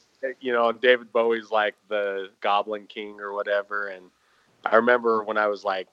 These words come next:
ten years old, my sister, who was, like, twenty, took me to that movie. And at the end, the movie ends. I'm ten years old. My sister, unmarried, is twenty. And we're walking out, and she's like, "Why didn't they kiss?"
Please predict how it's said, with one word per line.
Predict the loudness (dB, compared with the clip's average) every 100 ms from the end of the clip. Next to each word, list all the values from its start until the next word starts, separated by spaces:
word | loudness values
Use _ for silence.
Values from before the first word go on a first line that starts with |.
| -8
ten | -6 -6
years | -6 0
old, | 2 2
my | 0 -2
sister, | -4 -2 -4 -2 -6 -4
who | -6
was, | 2
like, | 2 2 -4
twenty, | -2 0 0 -2 -10 -4
took | -2 -2
me | -4
to | 0
that | 0 0
movie. | -6 -6 -8 -10 _ _ _ -20 _ 2
And | 6 8 6 2 -8 -20 _ _ 2
at | 2 2
the | 2 6
end, | 6 4 -4
the |
movie | -4 -4 -4 -4 -2
ends. | -2 0 0
I'm | 0
ten | 0 -2 -2
years | -4 -2 0
old. | 2 0 -2
My | -4 -4 -6 _
sister, | -16 -4 -4 -2 -2 0 2
unmarried, | 0 2 2 2 0 -6
is | -10 -6
twenty. | 0 2 2 -4 -10 _ _ _ _ _ -4
And | 0
we're | 4
walking | 8 6 4 -2
out, | -2 -4
and | -10
she's | -14 -8 -4
like, | -2 -4 -10 _ _ _ _ _
"Why | 2 4 6
didn't | 2 0 -8
they | -10 -10
kiss?" | -4 0 2 0 -8 -20